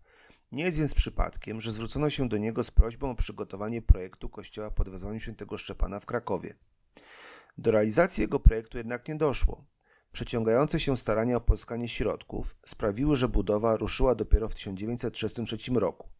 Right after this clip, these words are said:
Projekt ostatecznie powierzono krakowskiemu architektowi Franciszkowi Mączyńskiemu. Franciszek Mączyński należał do najbardziej znanych architektów Krakowa początku dwudziestego wieku. U progu stulecia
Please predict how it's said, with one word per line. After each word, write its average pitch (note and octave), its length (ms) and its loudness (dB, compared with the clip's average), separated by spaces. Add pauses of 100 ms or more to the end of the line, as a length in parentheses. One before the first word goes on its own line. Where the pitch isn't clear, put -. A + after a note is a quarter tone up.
(720)
Projekt E3+ 420 6
ostatecznie C#3 520 -10
powierzono A2+ 480 -6
krakowskiemu A#2 580 -6
architektowi A#2+ 760 -4 (240)
Franciszkowi G#2+ 840 -4
Mączyńskiemu. A2+ 1040 0 (960)
Franciszek G#2+ 560 2
Mączyński G#2+ 760 0 (460)
należał C3 500 6
do A#2+ 140 2
najbardziej A#2 560 2
znanych A#2 360 0
architektów A2+ 640 -2
Krakowa G#2 420 -2
początku G#2 480 4
dwudziestego F#2+ 600 -10
wieku. E2+ 300 -14 (840)
U A2 100 -8
progu C#3 340 8
stulecia G2 680 -6